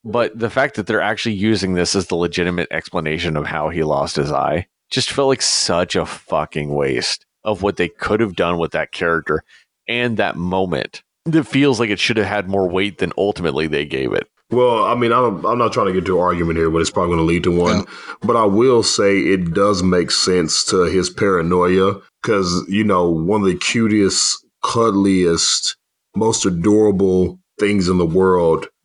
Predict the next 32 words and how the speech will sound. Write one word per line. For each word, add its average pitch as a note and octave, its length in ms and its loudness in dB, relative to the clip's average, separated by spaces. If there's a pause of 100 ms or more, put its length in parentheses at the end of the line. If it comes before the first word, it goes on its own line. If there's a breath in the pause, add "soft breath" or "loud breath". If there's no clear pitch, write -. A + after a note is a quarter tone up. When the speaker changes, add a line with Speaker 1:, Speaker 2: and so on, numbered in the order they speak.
(100)
Speaker 2:
ripped, F#2 640 0
you G#2+ 100 2
know, F2 200 2
scratched - 640 -2
his F#2 180 0
eye E2+ 360 0
out. G#1+ 300 -4 (360)
And G2 120 0
so F#2+ 320 2
now G#2 400 2
he's G2 320 0
learned F#2 260 0
the E2+ 40 2
lesson, F2+ 340 2
like, E2+ 260 -2
you G#2+ 120 2
don't G2 200 2
trust - 380 -2
anything, F2+ 560 0
no F#2+ 140 2
matter, F2 400 2 (500 loud breath)
no G#2+ 220 2
matter G#2 240 2
how G#2 240 0
defenseless G2+ 680 0
it F#2 100 2
looks, G#2+ 580 0 (260)
no F#2+ 100 0
matter F#2+ 240 0
how, G2+ 680 2 (180 loud breath)
you G2 160 0
know, D2+ 720 2